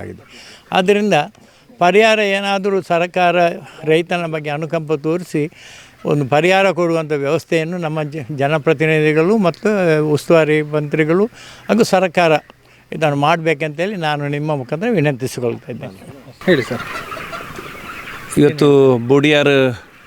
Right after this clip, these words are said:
Speaker 3: ಗಣೇಶ್ ರೈಗಳ ತೋಟಕ್ಕೆ ಬೆಂಕಿ ತಗಲಿ ಅಪಾರವಾಗಿರ್ತಕ್ಕಂಥ ನಷ್ಟ ಅವರಿಗೆ ಆಗಿದೆ. ಸುಮಾರು ಒಂದು ಸಾವಿರದಷ್ಟು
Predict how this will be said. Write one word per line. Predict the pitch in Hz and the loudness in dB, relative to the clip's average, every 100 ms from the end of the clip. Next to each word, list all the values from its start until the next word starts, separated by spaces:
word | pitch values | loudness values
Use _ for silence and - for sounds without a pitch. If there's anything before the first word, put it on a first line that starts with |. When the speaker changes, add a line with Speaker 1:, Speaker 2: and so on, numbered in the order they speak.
| 131 | -2
Speaker 3:
ಗಣೇಶ್ | 131 151 151 143 | 2 2 0 0
ರೈಗಳ | 135 127 127 120 104 - _ - - _ _ _ _ - - | 0 2 2 0 -4 -16 _ -20 -20 _ _ _ _ -20 -2
ತೋಟಕ್ಕೆ | - 160 160 135 156 147 135 - _ - - - _ - | 2 4 2 0 0 2 0 -4 _ -20 -20 -20 _ -4
ಬೆಂಕಿ | 131 151 151 170 | 0 2 2 2
ತಗಲಿ | 156 139 143 151 131 | 2 2 0 0 -2
ಅಪಾರವಾಗಿರ್ತಕ್ಕಂಥ | 117 143 156 143 139 131 123 123 123 117 135 135 127 117 107 - _ | 0 0 2 2 0 -2 -2 -4 -4 -2 0 2 2 0 -6 -14 _
ನಷ್ಟ | 117 120 - 131 123 120 110 - - - - - - - - - | -4 -4 -2 2 2 0 -6 -20 -20 -20 -20 -20 -20 -20 -6 0
ಅವರಿಗೆ | 127 120 | 4 4
ಆಗಿದೆ. | 117 110 117 95 - - - _ _ - - - - - | 4 0 -4 -10 -16 -20 -20 _ _ -20 -20 -20 -20 -6
ಸುಮಾರು | - 147 156 147 | 0 2 4 2
ಒಂದು | 160 175 | 4 4
ಸಾವಿರದಷ್ಟು | 175 180 170 160 156 147 143 - | 4 2 2 2 0 0 -4 -4